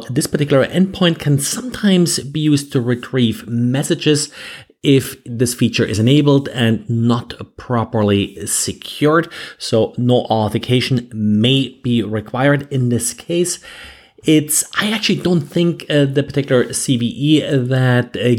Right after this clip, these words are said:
Guy suggests here that they're after,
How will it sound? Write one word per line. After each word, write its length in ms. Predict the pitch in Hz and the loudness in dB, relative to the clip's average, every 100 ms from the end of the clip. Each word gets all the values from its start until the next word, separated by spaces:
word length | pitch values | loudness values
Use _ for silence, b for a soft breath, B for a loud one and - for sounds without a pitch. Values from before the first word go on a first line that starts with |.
| 104 | -2
Guy 220 | - 175 | -4 -2
suggests 680 | 180 170 139 147 151 - - | 2 0 2 -2 -2 -6 -6
here 240 | 165 147 | 0 2
that 180 | 139 135 | 2 0
they're 220 | 135 131 | 0 0
after, 560 | - 131 139 - 131 | -2 -4 -4 0 0